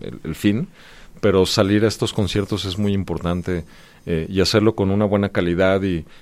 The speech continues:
yo estoy tratando de, el approach que tengo hacia el mainstream de los shows y de haber trabajado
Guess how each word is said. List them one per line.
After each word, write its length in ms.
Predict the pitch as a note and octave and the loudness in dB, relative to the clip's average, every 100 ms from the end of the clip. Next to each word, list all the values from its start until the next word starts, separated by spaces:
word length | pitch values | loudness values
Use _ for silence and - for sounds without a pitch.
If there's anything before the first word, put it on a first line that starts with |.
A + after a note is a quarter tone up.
| - | -2
yo 140 | G2+ | 0
estoy 180 | G#2+ A#2 | 4 4
tratando 420 | G#2+ G#2 G#2+ G#2+ | 4 4 4 4
de, 300 | G2+ F2+ F2 | 4 4 2
el 160 | F#2+ F#2 | 0 0
approach 400 | F2+ G#2+ G#2+ - | 2 2 2 0
que 80 | G#2 | -4
tengo 380 | - G2+ G#2 G2 | -2 0 0 -2
hacia 220 | - F#2 | -2 -2
el 100 | F2+ | 0
mainstream 520 | F#2 G2 - A2 G2 | 0 -2 -2 -2 -2
de 80 | F#2 | -2
los 140 | E2+ | -2
shows 420 | - G#2 G#2 G2+ G2+ | 0 2 2 0 -2
y 80 | |
de 100 | F2 | -2
haber 160 | F#2 F#2+ | 0 -2
trabajado 680 | G#2 F#2+ - G2+ G2 G2 | -2 -2 -2 -2 0 -2